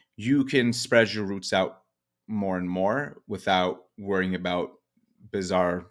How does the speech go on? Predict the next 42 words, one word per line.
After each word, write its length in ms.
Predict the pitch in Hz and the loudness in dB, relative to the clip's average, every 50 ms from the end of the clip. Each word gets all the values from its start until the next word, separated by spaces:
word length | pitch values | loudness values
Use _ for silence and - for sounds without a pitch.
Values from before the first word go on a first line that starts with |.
| _ _ _ - | _ _ _ -14
scaling 500 | - - - 95 80 73 90 87 90 - _ _ _ _ _ _ _ _ - 104 92 | -12 -6 -4 -2 -2 -2 -4 -8 -12 -14 _ _ _ _ _ _ _ _ -18 -12 -6
dilemmas, 480 | - 92 80 67 60 57 - - - - _ - - - - - _ _ - | -4 -4 -4 -4 -6 -8 -10 -12 -12 -14 _ -20 -20 -20 -20 -20 _ _ -6
right? 160 | - 90 90 | -4 -4 -2
On 120 | - 92 98 | -2 -2 -4
Ethereum, 360 | 95 - - 160 139 135 135 | -4 2 6 6 6 8 6
that's 160 | 120 113 117 | 4 2 0
kind 160 | - 120 107 | -2 -4 -4
of 60 | 98 | -2
hard. 280 | - - 104 101 - - | 0 0 0 0 0 -4
Like, 140 | 101 98 - - 80 - - | -8 -10 -8 -10 -10 -8 -8
if, 180 | 117 - - | -10 -10 -8
if 80 | - 104 | -8 -6
it 60 | 113 | -6
was 120 | 107 98 - | -6 -6 -6
two 120 | - 127 | -4 0
years 200 | 123 160 180 143 | 2 2 2 2
ago, 160 | 131 127 117 | 2 2 4
that'd 160 | 113 117 117 | 6 6 4
be 80 | 113 104 | 4 2
pretty 180 | - 117 104 95 | -2 -4 -2 -2
hard 180 | 104 92 - | -2 -2 -2
to 80 | - 95 | -4 -2
do 180 | 123 135 127 | 0 0 0
'cause 180 | 120 - 107 92 | 0 -2 -4 -4
you're 100 | 104 98 | -4 -4
like, 120 | 95 92 - - | -4 -4 -4 -4
"Wait 100 | 101 98 | -4 -4
a 40 | 95 | -2
minute, 200 | 95 92 90 - - _ _ _ _ _ - | -2 -4 -6 -6 -12 _ _ _ _ _ -6
can 100 | - 110 | -2 0
I 60 | 110 | 0
really 640 | 107 107 110 123 135 139 143 139 127 120 120 117 110 | 0 0 0 -2 0 0 2 2 0 0 0 0 0
do 120 | 110 110 | -2 -2
this 180 | 98 101 - - | -4 -4 -6 -6
here? 240 | - 104 101 98 95 - | -6 -4 -4 -4 -4 -2
Or 160 | 110 104 95 | -2 -2 -2
do 100 | 92 104 | -2 -2
I 100 | 101 98 | -2 0
wait 260 | 98 104 107 90 - | 0 0 0 -2 -2
for 100 | - 104 | -6 -4
the 80 | 95 92 | -4 -2
other 320 | 98 95 95 95 95 92 | -2 -2 -2 -4 -6 -8